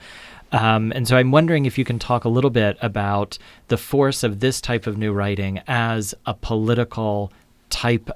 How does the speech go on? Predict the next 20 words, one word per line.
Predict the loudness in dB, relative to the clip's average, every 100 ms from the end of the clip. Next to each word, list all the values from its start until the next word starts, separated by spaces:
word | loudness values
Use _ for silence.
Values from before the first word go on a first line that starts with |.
| -2
of, | -2 -2 -6 -12 -12 -4
um, | -2 -2 -4 -6 -6
activity, | -8 -6 -2 -2 -4 -8 -14 -20 -6
that | -2 2
doing | 6 6 6
the | 2
kind | -2 0 0
of | 2
reading | 2 2 0
that | -2
you're | -2
curating | -2 -2 0 0 -4 -4
for | -4
us | -4 -4
here | -4 -2 -2 -6 -14 -2
is | 0 0
itself | -2 -2 -2 -2 -4 -6
under-, | -4 0 0 2 0 -2
undergirded | -2 0 -2 -4 -4 2 2 2 -2 -2
by | 0 0 -2 -6